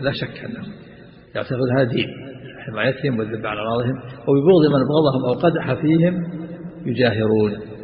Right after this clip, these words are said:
نعم، يبغضون من أبغضهم أو قدح فيهم ويعلنون هذا، وبوصية رسول الله صلى الله عليه وسلم بمودتهم يعملون. الرسول قال:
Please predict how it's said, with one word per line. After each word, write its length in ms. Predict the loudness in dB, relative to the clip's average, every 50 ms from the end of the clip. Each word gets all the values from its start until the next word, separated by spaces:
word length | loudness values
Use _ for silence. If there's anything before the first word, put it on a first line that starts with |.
| -16 -16 -16 -16 -18 -20 -20 -20 -20 -20 -20 -20 -20 -20 -20 -14 -8 -6
نعم، 200 | -6 -6 -6 -10 -12 -20 -20 -20 -20 -20 -20 -20 -20 -20 -16 -6
يبغضون 400 | -4 -2 0 0 2 2 4 4 4 2
من 80 | 0 0
أبغضهم 480 | -2 0 0 2 2 2 0 0 -2 -2 -4 -8 -12 -8 -8
أو 60 | -6
قدح 380 | -6 -4 -6 -6 -6 -10 -6 -2
فيهم 260 | 0 2 2 2 0 0 -4 -8 -12 -14 -14 -8 -4
ويعلنون 580 | -2 -2 -2 -2 2 2 4 4 4 2 -2
هذا، 200 | -4 -4 -6 -6 -8 -12 -14 -14 -16 -16 -18 -18 -10 -8
وبوصية 580 | 0 2 2 2 2 2 4 4 4 4 4 4 2
رسول 200 | 2 0 0 2
الله 180 | 4 2 2
صلى 80 | 2 2
الله 20 |
عليه 40 | 0
وسلم 60 | 0 2
بمودتهم 580 | 2 2 2 2 2 0 -2 0 0 0 0 0
يعملون. 340 | 0 -2 -2 -4 -6 -6 -10 -12 -14 -14 -16 -16 -16 -14 -12 -10
الرسول 380 | -10 -8 -6 -6 -6 -4 -2
قال: 120 | -2 -2